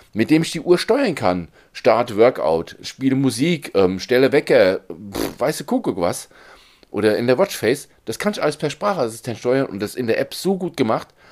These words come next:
dass sie auch Tipps gibt, wie man sie bedient, was man sagen kann, wie man sie benutzen kann. Also wirklich, wirklich gut gemacht. Und die Amazfit-App,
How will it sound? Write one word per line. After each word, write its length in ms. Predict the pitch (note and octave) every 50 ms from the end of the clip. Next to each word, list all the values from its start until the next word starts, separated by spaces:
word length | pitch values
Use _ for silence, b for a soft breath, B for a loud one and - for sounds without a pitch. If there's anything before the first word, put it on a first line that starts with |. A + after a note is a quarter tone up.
| b b b b _
dass 200 | - B2 A#2+ -
sie 120 | - B2
auch 140 | D3+ - -
Tipps 340 | - - - G#3+ - - -
gibt, 240 | C3+ D3 D3 - -
wie 80 | A#2+
man 160 | A2 A2+ G#2+ G2+
sie 80 | G2+
bedient, 380 | F#2+ A2 F#2+ B2 D#3+ D#3 C3 -
was 180 | F2+ E2+ -
man 180 | F#2 F2+ F2+ F2
sagen 320 | - F#2+ G2+ A2 A#2 B2
kann, 400 | A2 A2+ G#2+ G#2 G#2+ G#2+ F#2+ E2+
wie 80 | G#2 A2+
man 220 | B2+ C3 B2 A#2+
sie 100 | G2+ G#2+
benutzen 400 | G2+ G#2 A2 B2 C#3+ C3+ - C#3
kann. 300 | B2 - A2 G2+ A2 G#2+ - _ _ _ _ _ _ _ _ _ _ _ _ - - _
Also 380 | - F2 F#2 G#2+ G#2 F2+ F2+ F#2
wirklich, 440 | B2+ E3+ E3+ - D#3 D3+ B2+ G#2 G2+
wirklich 260 | C3+ C3+ - - -
gut 140 | - B2 -
gemacht. 320 | - A2+ A2+ A2 - -
Und 120 | - G#2 F#2+
die 100 | F#2+ F2
Amazfit-App, 640 | F2+ A#2 F3+ F#3+ - - - - - E2+ - -